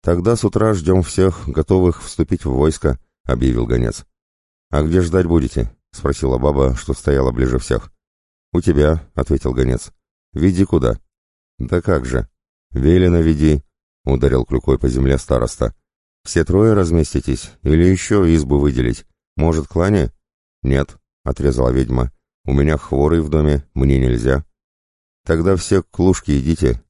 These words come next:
согласился староста. «Она баба вдовая, места у ней хватает». Я обратился к деревенским. «Завтра, чтоб все пришли, кто в войско и кто еду сдать».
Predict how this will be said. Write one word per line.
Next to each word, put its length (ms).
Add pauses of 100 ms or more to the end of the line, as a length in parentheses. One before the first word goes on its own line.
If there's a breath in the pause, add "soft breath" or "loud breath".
согласился 540
староста. 500 (480)
«Она 260
баба 280
вдовая, 520 (260)
места 360
у 60
ней 140
хватает». 540 (440)
Я 160
обратился 440
к 80
деревенским. 560 (480)
«Завтра, 480
чтоб 240
все 180
пришли, 460
кто 300
в 60
войско 480
и 160
кто 180
еду 300
сдать». 320